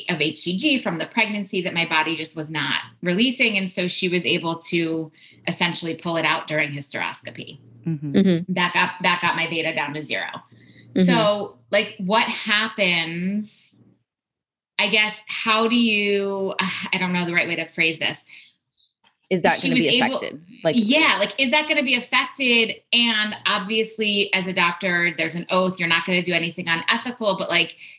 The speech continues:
Speaker 1: if a hysteroscopy is kind of, could do something like that, is there any way that that could be used to a woman's advantage who needs some kind of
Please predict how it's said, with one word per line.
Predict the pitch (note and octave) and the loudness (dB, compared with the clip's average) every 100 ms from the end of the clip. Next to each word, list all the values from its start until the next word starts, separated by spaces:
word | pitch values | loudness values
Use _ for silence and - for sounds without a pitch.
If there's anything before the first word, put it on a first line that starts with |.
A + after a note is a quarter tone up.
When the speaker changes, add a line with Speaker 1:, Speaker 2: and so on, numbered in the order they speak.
| _ - | _ -2
Speaker 1:
if | A#3 | 0
a | A#3+ | 2
hysteroscopy | A#3 A#3 A#3 G#3+ A3 - A#3 A3 G3 | 0 0 0 2 2 -2 -4 -2 -2
is | F#3+ - - _ | -2 -4 -6 _
kind | - G3 F#3 | -2 0 0
of, | E3+ - _ _ _ _ - - | -4 -8 _ _ _ _ -14 -2
could | G#3+ D#3+ | -2 0
do | F3+ C#4 | 0 2
something | D#4+ C#4+ A#3 G#3 | 2 2 2 0
like | F#3+ F3 | 0 0
that, | F3+ E3+ E3 E3+ F#3+ - - | 0 2 4 2 2 -2 -6
is | G3 G3 | -4 0
there | G#3 G3 | 0 2
any | G3 G3+ G3+ | 0 0 0
way | G3+ F#3+ | 0 0
that | F#3 - | -2 0
that | G#3+ C4+ | 0 0
could | A3+ F3 | -4 -6
be | |
used | E3+ E3 - | -4 -6 -6
to | F#3 | -4
a | E3+ | -4
woman's | F3 E3+ E3+ | -4 -4 -6
advantage | D#3+ D#3 D#3 D3+ D3+ | -4 -4 -4 -4 -6
who | F3 | -6
needs | E3 E3 D#3 - | -6 -8 -6 -6
some | D#3+ D#3 | -4 -4
kind | E3 | -4
of | D#3+ | -4